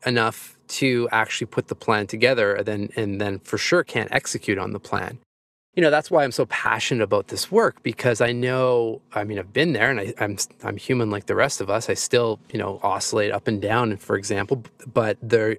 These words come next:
I also know there are tools that can help pull us out of there and pause that narrative, because if we can do that,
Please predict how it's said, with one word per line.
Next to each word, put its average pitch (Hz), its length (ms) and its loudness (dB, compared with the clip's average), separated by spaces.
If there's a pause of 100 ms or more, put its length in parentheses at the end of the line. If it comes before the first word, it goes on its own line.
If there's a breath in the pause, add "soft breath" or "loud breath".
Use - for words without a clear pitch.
I 117 100 2
also 127 280 2
know 117 220 2
there 104 160 2
are 98 80 -2
tools 127 600 0
that 101 220 2
can 107 100 -2
help 107 260 -2
pull 110 200 0
us 104 140 -2
out 110 140 2
of 120 60 2
there 101 300 0
and 104 220 -8
pause 110 420 2
that 104 200 0
narrative, 117 500 2
because 107 280 -6
if 104 140 -10
we 120 100 0
can 110 200 0
do 160 240 0
that, 107 360 -2